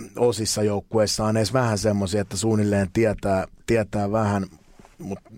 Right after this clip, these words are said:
sit sä rakennat ja tu-, tulee niinku paljon, paljon uutta asiaa, mikä pitää omaksua, niin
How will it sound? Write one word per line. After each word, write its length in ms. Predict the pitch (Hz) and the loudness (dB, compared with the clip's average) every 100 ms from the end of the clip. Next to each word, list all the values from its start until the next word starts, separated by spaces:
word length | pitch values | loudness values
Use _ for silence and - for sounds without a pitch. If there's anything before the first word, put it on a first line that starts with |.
| - - | -12 -4
sit 180 | 131 | -2
sä 100 | - | 0
rakennat 540 | 104 120 120 107 101 87 | 0 0 0 -2 -2 -4
ja 160 | 101 98 98 - - - - - | -4 -6 -10 -12 -20 -20 -20 -6
tu-, 260 | - - 135 | -4 -2 0
tulee 280 | 165 131 117 | 2 2 0
niinku 260 | 117 135 - | -2 -4 -2
paljon, 440 | 170 156 127 110 127 | 0 2 0 0 -2
paljon 340 | 120 110 104 | 0 0 -2
uutta 560 | 131 120 104 - 98 104 | 0 0 0 -4 0 0
asiaa, 340 | 90 101 87 | 0 -2 -2
mikä 200 | 92 92 | -2 -2
pitää 360 | 98 92 98 95 | -4 -2 -2 0
omaksua, 560 | 107 98 - 87 90 | -2 -4 -6 -6 -4
niin 260 | 92 87 | -2 -4